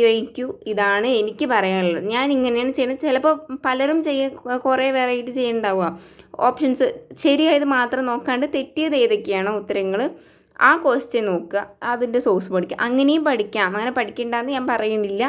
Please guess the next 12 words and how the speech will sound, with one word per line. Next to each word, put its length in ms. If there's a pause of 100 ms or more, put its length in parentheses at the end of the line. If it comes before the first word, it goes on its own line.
(400)
പക്ഷെ 160 (140)
എൻ്റെ 360
ഒരു, 140 (240)
ഏ, 20 (240)
എനിക്ക് 260
ബെറ്ററായി 440
തോന്നിയത് 340
ഇങ്ങനെയാണ്. 440 (140)
ആ 40 (140)
ഓപ്ഷൻ 240 (100)
മാത്രം 280
നമ്മൾ 160